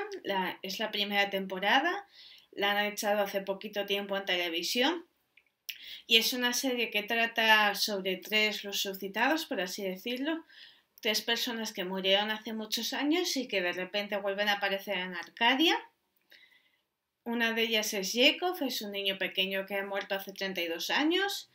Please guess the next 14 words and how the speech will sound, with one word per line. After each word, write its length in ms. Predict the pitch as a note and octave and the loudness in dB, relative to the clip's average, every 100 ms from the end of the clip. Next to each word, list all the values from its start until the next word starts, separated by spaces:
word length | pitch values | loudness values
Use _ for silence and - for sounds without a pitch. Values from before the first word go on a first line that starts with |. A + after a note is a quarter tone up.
| - - - _ _ - | -20 -20 -20 _ _ -6
y 140 | A#3 | 0
aparece, 920 | G3+ G3 F#3+ A3+ C4+ E4+ E4 F4+ - - | 2 2 4 4 4 0 0 0 -2 -8
eh, 800 | G#3 G3+ F#3+ F#3 F3 E3 E3 - _ _ _ - | -6 -2 -2 0 0 -2 -6 -12 _ _ _ -14
aparece 340 | G3+ G#3 A3+ | -4 -2 -2
en 80 | C#4 | -2
un 140 | B3+ A#3+ | -4 -2
pueblo 760 | C4 D4 D#4 D#4+ D#4 C4 G#3+ | -2 0 2 4 4 4 0
chino 360 | - A#3+ C#4 C#4+ | -4 -2 2 2
o 60 | C4+ | 0
japonés, 480 | G#3 G3 G3 F#3+ | -2 -4 -4 -4
no 80 | F#3+ | -4
me 80 | G3 | -4
acuerdo 320 | - - F#3 | -2 -2 0
dónde, 400 | G3+ C4+ F4+ G4 | 0 2 0 -2